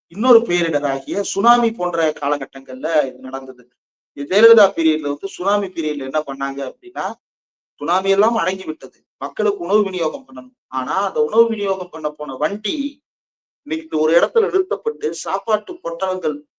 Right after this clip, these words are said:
அதாவது ஒரு சிதற தேங்காய் விடுவது போல தூக்கி எறியப்பட்டன. அந்த அளவுக்கு அவங்க மக்களை நடத்தினதை கடந்த காலத்துல தமிழ்நாடு பார்த்திருக்கிறது.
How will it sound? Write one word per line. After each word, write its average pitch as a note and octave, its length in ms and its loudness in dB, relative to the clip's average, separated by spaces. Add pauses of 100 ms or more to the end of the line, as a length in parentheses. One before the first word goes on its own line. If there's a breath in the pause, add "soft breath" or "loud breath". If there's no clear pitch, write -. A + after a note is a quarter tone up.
(540)
அதாவது F#3+ 380 -2
ஒரு F3 160 0
சிதற G#3+ 280 4
தேங்காய் A3+ 360 8
விடுவது F3 340 4
போல A3 180 2 (120)
தூக்கி C#4+ 320 2
எறியப்பட்டன. A3 580 2 (160)
அந்த D#3+ 280 -8
அளவுக்கு G#3+ 380 -4 (160)
அவங்க D3+ 220 -2
மக்களை D3 380 -6 (580)
நடத்தினதை D#3+ 480 -2 (140)
கடந்த C#3+ 260 -4
காலத்துல D#3 440 -2
தமிழ்நாடு C#3 460 -8
பார்த்திருக்கிறது. C#3 600 -8